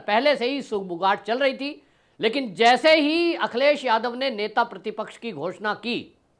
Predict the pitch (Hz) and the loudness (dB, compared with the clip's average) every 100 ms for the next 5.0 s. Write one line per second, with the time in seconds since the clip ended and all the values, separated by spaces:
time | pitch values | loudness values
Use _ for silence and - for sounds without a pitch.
0 | _ 214 - 170 202 269 214 240 285 - | _ -8 -2 4 6 4 0 0 0 -4
1 | _ _ - 196 269 359 359 247 233 226 | _ _ -8 -2 4 8 8 6 4 4
2 | 262 277 - 233 233 214 214 240 - 202 | 4 2 -4 -6 0 0 2 0 0 -4
3 | 196 196 208 226 226 190 190 190 170 196 | 0 0 2 -2 -2 -2 -6 -4 -6 -6
4 | - 165 180 - - 156 156 127 104 90 | -8 -8 -8 -10 -12 -6 -6 -6 -10 -12